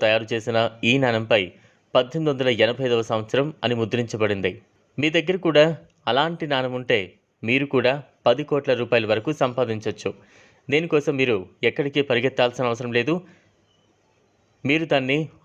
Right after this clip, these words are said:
ఆన్‌లైన్ వేలం చేయడం ద్వారా నిమిషాల్లో మిలీనియర్ కావచ్చు. మీరు అరుదైన నాణాలను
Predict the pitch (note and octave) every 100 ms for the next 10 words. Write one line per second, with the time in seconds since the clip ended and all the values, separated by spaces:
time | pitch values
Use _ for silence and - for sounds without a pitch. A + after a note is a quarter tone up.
0 | A2+ C#3+ D3 C#3 C3 A2+ A2+ B2 B2 A2+
1 | G#2+ G#2+ A2 G#2 F#2 _ - A#2 C3+ C3+
2 | A#2+ A2+ D3 - _ G#2+ B2+ D3 C#3 B2
3 | B2 G#2 G#2 G#2 G#2+ - _ _ _ _
4 | B2 C#3+ C#3+ A#2+ C3 D3 C#3 A#2+ A#2+ B2+
5 | A#2